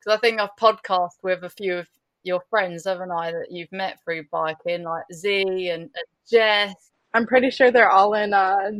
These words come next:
Speaker 2: Dallas right now. They're spending the weekend together while I'm here, <laughs> so I'm slightly
Speaker 1: Oh.
Speaker 2: jealous that they're seeing each
Speaker 1: Oh.
Speaker 2: other again.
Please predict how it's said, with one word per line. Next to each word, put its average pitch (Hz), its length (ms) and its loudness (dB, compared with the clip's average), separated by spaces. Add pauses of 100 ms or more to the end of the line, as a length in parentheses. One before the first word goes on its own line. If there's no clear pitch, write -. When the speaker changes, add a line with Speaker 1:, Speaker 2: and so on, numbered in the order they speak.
Speaker 2:
Dallas 208 420 2
right 185 200 -4
now. 202 440 -4 (280)
They're 226 120 0
spending 226 360 -2
the 214 100 0
weekend 202 400 -2
together 208 580 0
while 214 220 0
I'm 208 240 -2
here, 226 480 -2
<laughs> - 60 -10
so 247 100 4
I'm 262 840 -2
slightly 254 300 6
Speaker 1:
Oh. 233 100 6
Speaker 2:
jealous 220 520 2
that 214 180 0
they're 214 240 -2
seeing 202 180 -4
each 220 120 0 (100)
Speaker 1:
Oh. 208 40 0
Speaker 2:
other 208 180 -2
again. 214 480 0